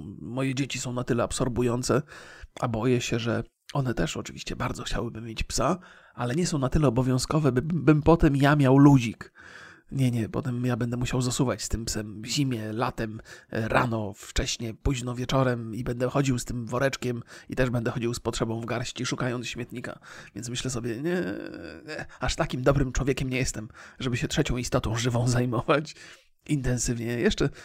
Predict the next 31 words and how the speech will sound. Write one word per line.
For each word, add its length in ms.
przyjdzie 280
mój 160
czas, 240
okej? 320
Dzieci, 340
dzieci 280
dorosną. 600
E, 480
nie 260
będzie 240
żadnego 320
w 40
domu, 220
to 120
sobie 240
wtedy 440
psa, 440
e, 1000
zorganizuję. 840
Nie 100
wiem, 140
adoptuję, 500
kupię, 260
nie 140
wiem, 180
czy 120
strach 320
cokolwiek 400
powiedzieć, 380
bo 80
teraz 340